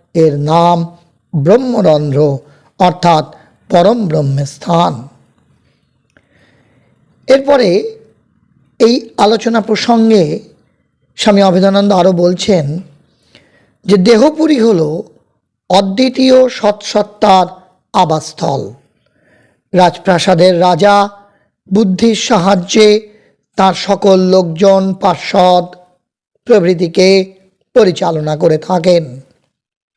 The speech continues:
দেহপুরীর অধিস্বামী আত্মার পার্ষদদের নাম হল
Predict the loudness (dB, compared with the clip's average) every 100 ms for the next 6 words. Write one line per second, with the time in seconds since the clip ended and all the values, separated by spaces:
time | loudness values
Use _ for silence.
0 | _ _ _ _ _ _ 0 2 2 2
1 | 2 2 0 -2 -10 _ _ _ _ -4
2 | -2 -2 -2 0 2 2 0 0 -2 -8
3 | _ _ -4 -4 -2 0 2 2 0 -6
4 | -20 _ _ _ _ -2 0 -4 -6 -2
5 | -2 0 0 0 0 0 0 2 2 -2